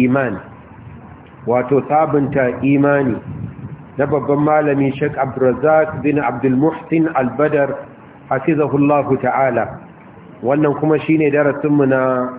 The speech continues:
shida a littafin, in Allah da kuma shine darasi na kusa da ƙarshe. Bi idnillahi ta'ala, ran Talata za mu kammala karatun littafin, insha Allah. In ba ku manta ba, malam ya kawo mana nau'in abubuwan da suke ruguza ma mutum imani,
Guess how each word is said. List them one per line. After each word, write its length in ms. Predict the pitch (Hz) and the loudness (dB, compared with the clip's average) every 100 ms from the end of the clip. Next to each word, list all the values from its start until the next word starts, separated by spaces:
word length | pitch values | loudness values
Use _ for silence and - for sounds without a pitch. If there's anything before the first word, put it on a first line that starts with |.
| - | -14
shida 560 | - 156 160 151 139 | -4 -2 2 2 0
a 80 | 127 | 0
littafin, 600 | 123 139 151 151 151 135 131 - - - - - | 0 0 0 0 2 0 -2 -8 -20 -20 -20 -6
in 80 | 127 | -4
Allah 360 | 135 147 143 135 | 0 2 2 2
da 80 | 143 | -2
kuma 220 | 143 147 | 0 0
shine 280 | 139 156 143 | 0 0 2
darasi 380 | 123 131 127 135 | 2 0 0 0
na 80 | 131 | 0
kusa 260 | 127 127 131 | 0 -2 0
da 80 | 123 | 0
ƙarshe. 460 | 120 92 151 190 185 - - | -4 -2 0 0 -4 -14 -6
Bi 100 | 123 | -4
idnillahi 540 | 143 143 131 135 131 131 | -2 0 2 0 0 -2
ta'ala, 400 | 113 135 143 143 | 0 0 0 0
ran 140 | 151 | -2
Talata 400 | 143 135 139 139 | -2 0 0 0
za 140 | 131 131 | 0 0
mu 100 | 123 | -2
kammala 640 | 135 131 127 113 110 110 - - - - | -2 -2 0 0 -2 -4 -12 -20 -20 -8
karatun 400 | 123 117 113 135 | -2 -2 -2 -2
littafin, 480 | 139 143 147 143 123 151 | 0 0 -2 0 -2 -2
insha 340 | 131 - 131 | -2 0 -2
Allah. 380 | 117 110 98 - - - - - - - - - - - - - - - - - - - - | 0 -2 -4 -6 -20 -20 -20 -20 -20 -20 -20 -20 -20 -20 -20 -20 -20 -20 -20 -20 -20 -16 -4
In 100 | 156 | 0
ba 80 | 180 | 0
ku 100 | 175 | 2
manta 320 | 165 170 165 | 0 2 0
ba, 120 | 160 | 2
malam 340 | 160 165 160 151 | 2 2 2 0
ya 180 | 151 147 | 0 0
kawo 200 | 156 151 | 0 0
mana 220 | 151 160 | 2 2
nau'in 360 | 147 147 160 143 | 2 2 0 -2
abubuwan 520 | 143 143 151 139 147 | -2 -2 0 0 0
da 80 | 139 135 | 0 -4
suke 280 | 135 143 131 | -2 0 2
ruguza 480 | 151 147 143 143 143 | 2 2 2 2 0
ma 100 | 135 | 0
mutum 340 | 127 127 143 135 | -2 -2 -4 -2
imani, 600 | 143 143 147 143 139 | -2 0 2 0 0